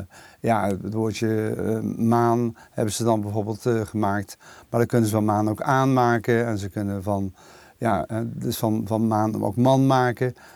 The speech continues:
En als er dan weer zes letters bij komen, dan wordt het arsenaal woorden wat je kunt maken met die twaalf letters,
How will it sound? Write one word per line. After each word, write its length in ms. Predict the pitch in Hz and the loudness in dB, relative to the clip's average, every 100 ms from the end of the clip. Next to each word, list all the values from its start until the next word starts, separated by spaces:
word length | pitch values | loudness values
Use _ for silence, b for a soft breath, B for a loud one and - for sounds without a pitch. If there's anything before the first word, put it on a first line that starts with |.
| B _ | B _
En 260 | 120 117 - | 2 2 0
als 280 | - 123 | -2 0
er 60 | 127 | 2
dan 120 | 123 | 4
weer 160 | 120 110 | 4 0
zes 280 | - 139 123 | 0 2 2
letters 260 | 123 104 107 | 0 0 2
bij 180 | 131 | 2
komen, 320 | 139 123 104 107 | 4 2 2 0
dan 100 | 110 | 0
wordt 140 | 113 | 0
het 80 | 110 | 0
arsenaal 440 | 123 - 120 107 | 0 2 2 2
woorden 420 | 110 131 131 107 - B B B B | 2 2 4 2 -2 B B B B
wat 180 | 120 | 0
je 80 | 110 | 2
kunt 160 | 110 113 | 0 2
maken 340 | 120 113 113 | 2 2 2
met 140 | 113 120 | 0 0
die 100 | 110 | 0
twaalf 400 | 131 143 139 - | 2 4 2 0
letters, 440 | 92 104 113 | -2 -4 -6